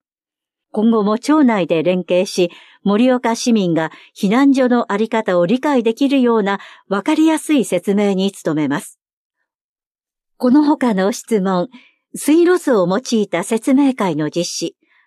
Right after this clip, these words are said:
出しの運行と街路樹管理、救急体制の強化、日本共産党盛岡市議団、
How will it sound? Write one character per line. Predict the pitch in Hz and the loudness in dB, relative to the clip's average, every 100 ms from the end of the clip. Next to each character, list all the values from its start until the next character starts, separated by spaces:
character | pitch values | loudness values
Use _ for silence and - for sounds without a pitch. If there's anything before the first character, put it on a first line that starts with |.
| _ _ | _ _
出 | 208 190 | -6 -4
し | 233 320 | -4 0
の | 311 302 | 0 2
運 | 254 233 | 2 0
行 | 233 220 | 0 -4
と | 208 202 185 | -2 0 0
街 | 233 269 | 0 0
路 | 269 254 | 0 0
樹 | 233 | -2
管 | 226 226 185 | -2 -6 -6
理、 | 156 - _ _ _ _ _ - | -6 -8 _ _ _ _ _ -2
救 | 262 302 | -2 0
急 | 339 330 | 0 0
体 | 339 339 | -2 -2
制 | - 185 | -2 -2
の | 165 180 | -2 -4
強 | 220 175 | -4 -6
化、 | - - _ _ _ _ _ _ _ - | -8 -16 _ _ _ _ _ _ _ -2
日 | 226 | 0
本 | 254 247 | 2 2
共 | - 196 | 2 -2
産 | 185 202 185 | -2 -4 -4
党 | 196 180 | 0 0
盛 | 180 208 233 | 2 0 0
岡 | 240 233 | 0 -2
市 | - 226 | -4 -2
議 | 214 | -2
団、 | 180 165 | -2 -4